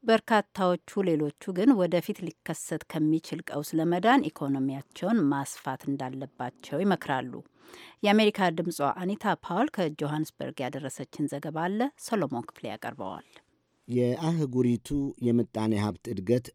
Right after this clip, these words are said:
Speaker 2: በሦስት አበይት ምክንያቶች ነው ድክመት ያሳየው። በገበያ ዋጋ መውደቅ፣ ባልተጠበቀና አውዳሚ የአየር ጸባይ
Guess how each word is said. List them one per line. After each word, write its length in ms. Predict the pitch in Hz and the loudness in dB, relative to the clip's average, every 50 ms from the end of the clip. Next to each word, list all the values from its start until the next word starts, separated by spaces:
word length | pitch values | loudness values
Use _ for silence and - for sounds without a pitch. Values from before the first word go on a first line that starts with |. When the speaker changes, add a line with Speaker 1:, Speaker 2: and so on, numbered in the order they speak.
| - | -6
Speaker 2:
በሦስት 480 | 110 101 113 104 - 143 147 123 - _ - | -2 0 0 0 2 0 -2 -2 -4 _ -4
አበይት 440 | - 117 107 107 101 117 120 120 - 123 | -2 -2 0 0 2 2 2 2 2 2
ምክንያቶች 580 | 117 113 - 117 120 117 110 107 - 117 - - | 0 2 2 2 2 2 2 2 0 -2 0 0
ነው 140 | 95 87 87 | 0 0 0
ድክመት 360 | 87 90 - 95 92 90 - | 0 -2 -2 0 -2 -2 -2
ያሳየው። 460 | 95 85 - - 82 82 80 80 78 65 - _ _ _ _ _ _ _ _ _ _ _ _ _ _ - | -2 -4 -4 -2 -4 -4 -2 -4 -6 -6 -10 _ _ _ _ _ _ _ _ _ _ _ _ _ _ -14
በገበያ 520 | 78 80 85 80 82 101 95 98 95 92 92 90 | -8 -4 -4 -2 0 0 0 2 0 0 0 0
ዋጋ 220 | 87 87 85 85 85 85 | 0 -2 -2 -2 -2 0
መውደቅ፣ 400 | 92 95 90 95 104 139 151 - - - _ _ _ _ _ _ _ _ _ - | 0 0 0 0 2 0 0 -2 -6 -20 _ _ _ _ _ _ _ _ _ -4
ባልተጠበቀና 960 | 107 107 110 107 - - 139 - 120 117 101 110 107 - 110 113 117 120 127 127 117 - | -2 0 0 0 -2 -4 -4 -2 -2 -2 0 0 -2 0 2 4 4 6 4 4 0 0
አውዳሚ 480 | - 110 107 107 104 110 107 110 113 117 120 117 - - | 0 2 2 4 4 4 4 6 6 6 6 4 2 2
የአየር 420 | 107 107 101 98 98 101 101 95 | 0 2 2 2 2 2 0 -2
ጸባይ 360 | - - 95 95 104 123 143 | -2 -6 -4 -2 0 0 -2